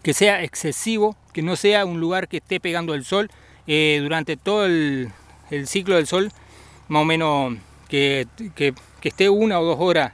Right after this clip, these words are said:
en un, un lado del sol, no molesta, pero que esté todo el día dándole el sol es muy perjudicial, que termina siendo el quemado de sol. Acá vemos otra rama retirada. Esta rama es vieja, esta rama ya veo que ya tiene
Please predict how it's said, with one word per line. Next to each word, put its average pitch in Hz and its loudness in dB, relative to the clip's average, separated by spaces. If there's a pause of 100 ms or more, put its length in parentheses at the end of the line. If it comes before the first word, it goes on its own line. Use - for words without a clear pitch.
en 151 -2
un, 165 -2
un 165 -6
lado 175 2
del 143 -4
sol, 226 0 (320)
no 180 0
molesta, 147 0
pero 143 -6
que 135 -6
esté 190 -2
todo 220 2
el 170 2
día 190 0
dándole 160 0
el 143 -8
sol 208 -2
es 156 -4 (120)
muy 196 -2
perjudicial, 196 -2
que 196 -8
termina 160 -6
siendo 170 -6
el 151 -8
quemado 160 -4
de 123 -8
sol. - -16 (680)
Acá 156 -2
vemos 151 -2
otra 180 0
rama 226 0 (720)
retirada. 147 -4 (600)
Esta 269 4
rama 262 4
es 208 -2
vieja, 185 -4
esta 208 -4
rama 220 -2
ya 214 -2
veo 214 0
que 190 -6
ya 202 -6
tiene 202 -6